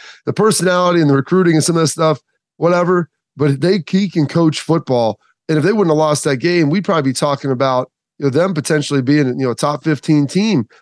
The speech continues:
ultimately at this point. And listen, guys, A and M, or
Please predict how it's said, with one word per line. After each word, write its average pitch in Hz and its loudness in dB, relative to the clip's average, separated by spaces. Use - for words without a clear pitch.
ultimately 147 2
at 123 -2
this 127 0
point. 139 0
And 135 -2
listen, 165 -2
guys, 127 0
A 247 -2
and 156 0
M, 170 -2
or 131 0